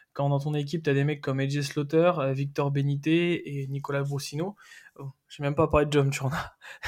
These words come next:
<laughs> T'as, t'as du shoot, donc, euh, ça va, ça va surtout, euh, artiller, euh,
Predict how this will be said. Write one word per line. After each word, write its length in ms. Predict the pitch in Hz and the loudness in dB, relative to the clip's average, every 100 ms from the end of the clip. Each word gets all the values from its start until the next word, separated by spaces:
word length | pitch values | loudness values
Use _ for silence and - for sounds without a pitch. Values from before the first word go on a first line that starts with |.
| - | 0
<laughs> 500 | 156 - 180 151 - | -2 -2 -12 -8 6
T'as, 200 | 160 160 | 6 6
t'as 120 | 165 | 4
du 140 | 156 | 2
shoot, 340 | 151 180 160 147 | 0 -2 -4 -2
donc, 300 | 147 143 143 | -2 0 2
euh, 220 | 139 135 | 2 2
ça 220 | 139 139 | 2 2
va, 360 | 147 156 147 143 | 6 6 6 2
ça 160 | - | 0
va 100 | 139 | -2
surtout, 500 | 139 156 - 190 175 | 0 -6 -6 0 4
euh, 140 | 143 143 - - - | 4 2 -8 -20 -8
artiller, 760 | 147 - - 160 170 190 190 - | -6 -6 -4 4 6 6 2 -2
euh, 80 | - | -6